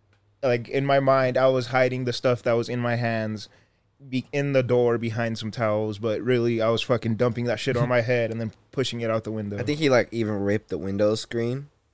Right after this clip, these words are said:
Speaker 2: to, like, get it outside, you know?
Speaker 1: I did.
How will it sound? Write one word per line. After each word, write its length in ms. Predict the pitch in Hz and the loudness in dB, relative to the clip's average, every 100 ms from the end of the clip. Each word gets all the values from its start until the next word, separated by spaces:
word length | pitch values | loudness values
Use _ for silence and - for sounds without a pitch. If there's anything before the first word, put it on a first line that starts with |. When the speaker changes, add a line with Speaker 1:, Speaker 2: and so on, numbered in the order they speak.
| _ | _
Speaker 2:
to, 120 | - | -8
like, 280 | 95 87 78 | -6 -6 -4
get 160 | 101 101 | 0 2
it 120 | 101 | 2
outside, 560 | 98 95 - 98 104 113 | 0 -2 -2 0 0 -2
you 80 | |
know? 180 | 127 151 - _ _ _ _ _ - | -4 -4 -8 _ _ _ _ _ -8
Speaker 1:
I 100 | 120 | -4
did. 240 | 110 107 | -4 -6